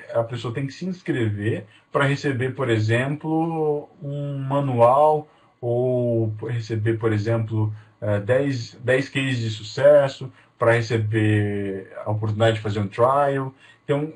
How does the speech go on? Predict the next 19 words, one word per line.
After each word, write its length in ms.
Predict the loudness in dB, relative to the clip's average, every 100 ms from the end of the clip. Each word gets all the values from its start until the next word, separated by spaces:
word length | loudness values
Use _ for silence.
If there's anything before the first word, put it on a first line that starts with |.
| -16
o 100 | -18
conteúdo 540 | -4 -2 2 2 2 -2
detalhado 800 | -2 0 0 2 0 0 -4 -8 -6
geralmente 400 | -2 -2 -2 -4
é 40 |
uma 120 | -4
oportunidade 640 | -4 -8 -6 -2 0 0 -2
pra 160 | -10
quem 180 | -8 -8
tem 140 | -6
uma 140 | -4 -4
curvatura 440 | -4 -4 -2 -4
de 120 | -6
compra 260 | -4 -6 -4
um 40 |
pouquinho 320 | -8 -8 -4 -2
mais 220 | -2 -4
longa, 340 | -2 0 -2
tá? 220 | -8 -10